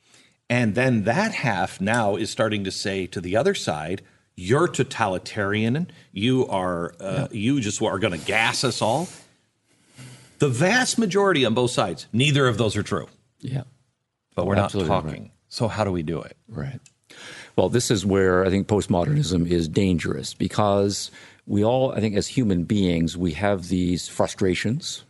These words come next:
Speaker 2: right, that when we are arguing about various things, we don't necessarily like our views being challenged, and we always have to, uh, you know, uh, go the extra effort to
Speaker 1: Yeah.
Speaker 2: open ourselves up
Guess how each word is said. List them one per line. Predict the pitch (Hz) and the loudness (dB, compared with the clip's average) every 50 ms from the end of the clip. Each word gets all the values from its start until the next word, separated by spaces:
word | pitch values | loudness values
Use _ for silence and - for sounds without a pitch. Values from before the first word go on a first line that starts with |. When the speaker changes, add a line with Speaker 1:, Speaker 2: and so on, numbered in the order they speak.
| _ _ - - | _ _ -14 -12
Speaker 2:
right, | - - - | -12 -8 -4
that | 95 - - - - - | -4 -4 -4 -4 -8 -4
when | - 95 87 85 82 | -2 0 0 2 2
we | 82 82 | 2 0
are | 80 82 82 82 85 87 85 82 - - | 0 0 0 0 0 0 0 0 0 2
arguing | 90 95 92 82 92 90 87 87 | 2 2 2 2 2 2 2 2
about | 87 78 87 87 | 2 0 0 0
various | 92 92 90 85 85 85 85 - - | 0 0 0 2 2 0 -2 -2 -4
things, | - 87 87 90 131 147 - - - - - - - - - - _ _ - | -4 -2 -2 -2 -2 -4 -6 -10 -18 -20 -20 -20 -20 -20 -20 -20 _ _ -2
we | - 92 90 | 0 2 2
don't | 104 104 110 | 2 2 2
necessarily | 107 113 101 - - 117 107 95 98 95 | 2 0 -2 -2 0 0 2 4 4 4
like | 98 95 90 - | 4 2 2 2
our | 104 92 | 0 0
views | 87 78 92 92 92 87 85 | 0 0 0 0 0 0 0
being | - 92 85 82 82 82 82 | 0 0 0 2 0 0 -2
challenged, | - - - 82 76 80 85 95 110 110 | -2 0 0 0 0 0 0 -2 -2 -2
and | - 82 | -2 -2
we | 82 80 85 | 0 0 0
always | 87 87 92 92 - | 0 0 0 0 0
have | - 87 87 - - | 0 -2 -2 -2 -4
to, | - 92 90 87 82 | -2 -2 0 0 -2
uh, | 90 - - - _ _ _ _ - - - | -4 -8 -14 -20 _ _ _ _ -14 -12 -10
you | - - - - | -8 -8 -6 -4
know, | 82 82 - - - - 82 82 - 82 85 98 95 | -4 -4 -4 -6 -12 -16 -14 -12 -10 -8 -6 -4 -4
uh, | 87 82 76 - - - - - - - 98 95 - - | -4 -4 -6 -10 -14 -18 -20 -18 -12 -10 -10 -10 -4 2
go | - 110 117 113 | 2 4 4 4
the | 101 104 104 - | 4 2 2 2
extra | 101 98 - - - - 110 98 90 90 85 87 - - - | 0 0 -2 -4 -2 0 2 4 4 4 2 0 -2 -2 0
effort | 110 101 - - 107 98 117 - - | 0 2 2 2 2 2 2 0 0
to | 120 98 90 90 87 85 85 | 0 0 2 2 0 0 0
Speaker 1:
Yeah. | - 101 | 0 0
Speaker 2:
open | 95 - 110 92 | 0 2 0 0
ourselves | 98 90 - - 101 87 87 78 - | 0 0 0 0 0 0 0 0 -2
up | - 82 82 | -2 -2 -2